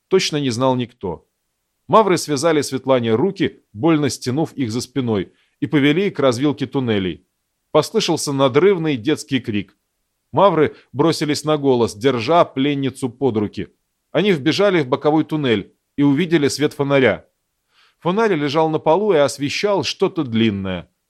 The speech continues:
Попытались приблизиться, но тут знакомый голос, это был Глина,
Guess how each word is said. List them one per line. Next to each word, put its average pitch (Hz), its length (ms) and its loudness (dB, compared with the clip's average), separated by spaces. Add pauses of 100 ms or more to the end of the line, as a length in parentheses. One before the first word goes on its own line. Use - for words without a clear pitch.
(280)
Попытались 165 540 2
приблизиться, 160 720 -2 (200)
но 147 120 -2
тут 220 260 -4 (120)
знакомый 160 560 0
голос, 190 440 2 (280)
это 117 200 -2
был 120 180 0
Глина, 156 420 0